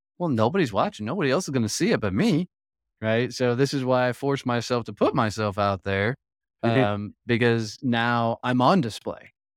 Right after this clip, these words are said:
Speaker 2: Yes.
Speaker 1: You know, and, and being on display helps me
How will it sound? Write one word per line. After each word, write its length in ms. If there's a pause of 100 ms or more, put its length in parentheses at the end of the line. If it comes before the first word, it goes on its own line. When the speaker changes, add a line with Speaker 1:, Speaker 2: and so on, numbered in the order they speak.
(160)
Speaker 2:
Yes. 360
Speaker 1:
You 80
know, 220 (480)
and, 440
and 280
being 200
on 140
display 560
helps 320
me 300